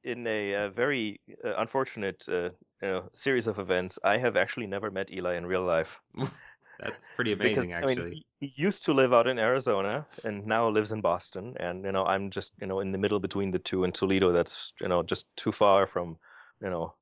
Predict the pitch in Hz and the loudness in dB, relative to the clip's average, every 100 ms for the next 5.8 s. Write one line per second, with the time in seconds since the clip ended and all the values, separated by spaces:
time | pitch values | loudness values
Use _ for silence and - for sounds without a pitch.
0 | _ - 113 104 95 98 92 87 85 - | _ 0 2 2 2 2 4 2 0 -4
1 | 98 95 90 90 90 - 98 92 92 90 | -4 -2 0 0 -2 -4 -4 -4 -4 -2
2 | 87 87 - 90 85 98 101 95 87 92 | 0 0 -2 -6 0 0 0 -2 2 4
3 | 90 90 85 80 - 90 82 85 - 95 | 4 0 -2 -4 -8 -4 -2 -2 -2 0
4 | 92 90 90 92 87 90 - 92 - 104 | 2 4 4 4 4 2 0 -8 -2 0
5 | 95 90 90 - 87 82 85 | 2 2 0 -2 -2 0 -2